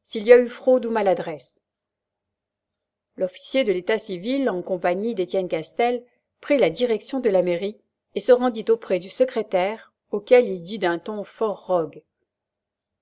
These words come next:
Faites chercher immédiatement aux archives le registre du dépôt aux hospices par les nourrices de l'arrondissement,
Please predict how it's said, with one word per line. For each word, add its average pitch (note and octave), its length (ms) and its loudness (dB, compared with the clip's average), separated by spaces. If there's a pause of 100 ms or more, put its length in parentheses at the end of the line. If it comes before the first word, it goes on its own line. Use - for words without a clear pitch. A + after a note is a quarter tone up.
(300)
Faites D#4 140 -4
chercher D4+ 320 0
immédiatement A#3 720 2
aux F#3+ 140 0
archives D4 500 0 (100)
le G#3 120 -2
registre B3+ 500 2
du A3 140 -4
dépôt C#4 360 0
aux B3 180 6
hospices C#4 640 0 (100)
par G#3+ 120 -2
les A#3+ 120 6
nourrices C#4+ 340 2
de C4+ 80 8
l'arrondissement, A#3 760 0